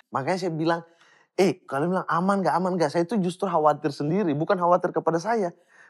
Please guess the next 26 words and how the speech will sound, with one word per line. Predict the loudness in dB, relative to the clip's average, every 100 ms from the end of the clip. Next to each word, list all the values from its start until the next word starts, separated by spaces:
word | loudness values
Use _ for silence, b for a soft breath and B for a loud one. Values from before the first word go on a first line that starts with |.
| -4
Kok | -2
segini | 0 2 2 2
sedihnya | 2 4 4 4
ya | 2 2
negara, | 0 2 4 6 4 2 -2 _ _ _ _ _ _ -4
ketika | -2 0 0 0
kita | -2 -2 2
berkomedi, | 0 4 2 2 -2 -2 -4 -12 -6
masyarakat | -2 2 2 2
nanya, | 0 0 0 0
"Bang, | 0 -2 -6 -14
masih | -10 -8
aman | -4 -4 -2
nggak | -2 0
lu? | -2 -6 -10 _ _ _ _ _ -2
Bang, | -2 -2 -14 _ _ _ _ -8
eh, | -6 -4 -6 -6
gimana | -4 -2
materi | -4 -4 -6
kemarin | -4 -6 -4
keras | -4 -4 -2 0
banget." | -2 -2
Padahal | 2 4 6
yang | 6
menurut | 6 6 6
saya, | 2